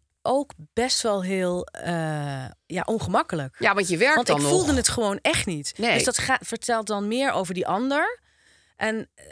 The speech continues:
Speaker 1: wat die ander mist of naar verlangt in zijn leven,
Speaker 2: Ja.
Speaker 1: dan over, eh,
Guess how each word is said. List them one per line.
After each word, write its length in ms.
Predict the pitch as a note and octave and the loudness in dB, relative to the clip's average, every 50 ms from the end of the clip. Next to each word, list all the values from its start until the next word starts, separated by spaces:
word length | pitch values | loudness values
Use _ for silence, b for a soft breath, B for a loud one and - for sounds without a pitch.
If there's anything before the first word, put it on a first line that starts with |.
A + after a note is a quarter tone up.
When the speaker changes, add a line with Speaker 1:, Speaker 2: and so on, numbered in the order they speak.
| E2+ G#2 F3 F3+ | -18 -16 -16 -10
Speaker 1:
wat 280 | - A#2+ F3 G3+ A3+ G3 | -8 -4 -2 0 0 0
die 140 | G#3+ - - | 0 0 2
ander 360 | - A#3+ C4+ C#4 B3+ A3+ - | 2 2 4 4 2 2 2
mist 400 | - G3+ G#3 A3+ C#4 C#4+ - - | 0 0 0 2 2 2 2 0
of 220 | - F3 - - - | -2 -2 -4 -6 -6
naar 240 | - F#3 F#3+ F#3 F3+ E3+ | -4 -2 0 0 -2 -2
verlangt 420 | - - F3+ F#3 F#3 G#3+ C4+ C4+ - | -4 -2 -2 0 0 0 -2 -2 -2
in 120 | - B3+ | -2 -2
zijn 120 | A3+ A#3+ B3 | -2 0 0
leven, 440 | A#3+ B3 C4 C4 B3 B3+ C#4+ D4+ D#4+ | 2 2 2 2 2 2 0 0 0
Speaker 2:
Ja. 240 | C4+ A3 A#3 F3+ - | 2 2 4 4 4
Speaker 1:
dan 260 | G3 A#3+ B3 C4 - | 4 4 2 2 2
over, 520 | - A#3+ A#3 B3 A3 - A#3 A3+ A3+ - - | 2 2 2 2 2 0 0 0 0 -2 -4
eh, 340 | - - G3 G#3 G#3 G3+ G3+ | -4 -2 -2 0 0 0 0